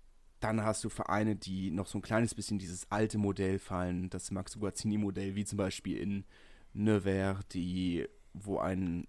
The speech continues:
lokaler Geschäftsmensch sich entschieden hat, sein Geld in seinen Herzensverein, in seinen Heimatverein zu stecken. Und auf der anderen Seite hat man Vereine wie zum Beispiel Nizza, die ganz klar Investitionsobjekte sind, wo man sagt, die Leute sind wirklich nur da, um den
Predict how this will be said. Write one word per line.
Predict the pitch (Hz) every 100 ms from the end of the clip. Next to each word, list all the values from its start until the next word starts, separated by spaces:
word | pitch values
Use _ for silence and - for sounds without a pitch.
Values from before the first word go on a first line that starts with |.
| -
lokaler | 95 95 - 107 110 104
Geschäftsmensch | 98 - 104 - 104 95 90 - - - - - -
sich | - - 101
entschieden | 98 98 - 98 95
hat, | 92
sein | - 90
Geld | 87 92 92
in | - 95
seinen | 90 90
Herzensverein, | 95 - 95 - 98 78
in | 92
seinen | 90 87
Heimatverein | 98 95 92 - - 92 90
zu | - 90 90
stecken. | - - - 90 92 - - - -
Und | - 101
auf | 98
der | 117
anderen | 113 113
Seite | 113 107
hat | 107
man | 104
Vereine | - 82 107
wie | 107
zum | 107
Beispiel | 104 101 -
Nizza, | 120 147 - 113
die | 98 95 92
ganz | 101 110 -
klar | - 98 95 98 98 98 95 -
Investitionsobjekte | 101 101 98 104 - 120 120 92 92 92 - 92
sind, | 87 69 - - - - - - - - - - - - - - - -
wo | 101
man | 98 95 98
sagt, | 95 92 92
die | 101
Leute | 101 98 98
sind | 92 92
wirklich | 98 95 101
nur | 101 98
da, | 95 92
um | - 92
den | 92 92